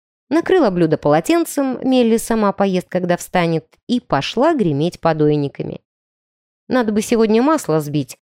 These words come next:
собакам кашу с костями сварить, и вообще, дела еще много.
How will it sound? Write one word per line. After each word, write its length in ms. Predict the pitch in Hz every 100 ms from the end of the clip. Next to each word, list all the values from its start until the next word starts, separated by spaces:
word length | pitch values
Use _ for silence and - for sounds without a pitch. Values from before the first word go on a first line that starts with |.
| _
собакам 560 | - 117 175 262 262
кашу 340 | 254 247 233 233
с 60 |
костями 460 | - 202 - 208 190
сварить, 640 | - 175 180 185 - -
и 100 | 302
вообще, 480 | 370 349 - 349 233
дела 240 | 160 262 320
еще 320 | 175 - 156
много. 480 | 156 196 226 -